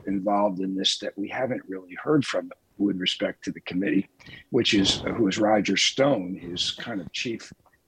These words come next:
dirty trickster and political operative, uh, who was on the scene the day before on January fifth with the Proud Boys,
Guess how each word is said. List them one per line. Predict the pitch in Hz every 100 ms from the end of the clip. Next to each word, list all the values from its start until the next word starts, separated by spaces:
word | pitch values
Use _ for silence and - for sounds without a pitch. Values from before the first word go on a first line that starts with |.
| -
dirty | 117 113 101
trickster | - 131 - - 101 95 92
and | 90
political | - 113 110 104 87 87
operative, | 117 120 - 82 - - _ _ _ _
uh, | 139 - -
who | - 104
was | 95 92 - -
on | - 113 139 135 120 -
the | 101
scene | - - 160 127 101
the | 98
day | 87 107
before | 98 95 - 101 110 92
on | 87
January | 101 101 95 92 90
fifth | - - 151 - -
with | - 92 85
the | 85
Proud | - 156 175
Boys, | 95 87 - - -